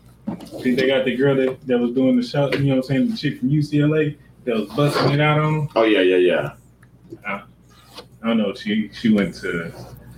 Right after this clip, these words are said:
Speaker 1: you know what I mean? I don't know if she went to try out for the Olympics. I saw the picture, but,
Speaker 2: Uh-huh.
Speaker 1: you know, I didn't, I didn't know all the women.
Speaker 2: Oh, okay.
Speaker 1: So I had to go back and check and see who they are, get their background.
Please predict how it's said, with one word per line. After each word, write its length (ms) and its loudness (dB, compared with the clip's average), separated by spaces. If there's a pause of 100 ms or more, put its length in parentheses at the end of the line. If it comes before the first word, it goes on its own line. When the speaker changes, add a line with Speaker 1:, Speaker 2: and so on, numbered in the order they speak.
(220)
Speaker 1:
you 60 2
know 160 4
what 100 0
I 20 -6
mean? 300 -4
I 60 0
don't 180 4
know 140 -2
if 80 -6
she 140 -8
went 420 -6
to 300 -12
try 300 -2
out 160 -4
for 80 -20
the 120 -20 (320)
Olympics. 500 0 (420)
I 40 -8
saw 220 4
the 60 2
picture, 340 4
but, 380 -2
Speaker 2:
Uh-huh. 240 4 (140)
Speaker 1:
you 80 2
know, 180 0
I 160 -2
didn't, 260 -6
I 60 0
didn't 160 2
know 120 0
all 580 0
the 280 -8 (920)
women. 280 0 (460)
Speaker 2:
Oh, 140 4
okay. 240 -2 (340)
Speaker 1:
So 300 -8 (200)
I 120 0
had 140 0
to 40 -14
go 180 -6
back 200 -8
and 100 -18
check 200 -6
and 100 -18
see 180 -4
who 80 -2
they 200 -4
are, 180 -2
get 180 -10
their 200 -2
background. 580 -2